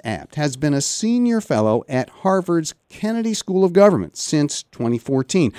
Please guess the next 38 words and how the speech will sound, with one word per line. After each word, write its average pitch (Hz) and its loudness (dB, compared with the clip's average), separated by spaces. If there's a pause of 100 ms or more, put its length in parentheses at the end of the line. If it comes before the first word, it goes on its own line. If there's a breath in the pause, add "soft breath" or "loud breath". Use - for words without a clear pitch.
(160 loud breath)
He's 170 -2
also 208 2
been 156 2
a - -12
school 143 2
teacher 110 -6
and 135 -2
a 175 -2
prosecutor, 226 -2
and 139 -2
he 143 -4
has 135 -2
served 117 -2
as 139 -4
a - 2
policymaker, 107 -2 (100)
as 101 -8
an 113 -2
official 131 -2
in 87 -10
the 101 -6
Department 95 -8
of 80 -14
Justice 151 0 (100)
under 110 0
President 92 -6
Obama, 170 2 (300 loud breath)
and 170 2
as 127 -2
Deputy 104 -4
Secretary 139 0
for 113 0
Public 98 -6
Safety 185 -4
in 165 2
New 120 2
York 117 2
State. 110 -2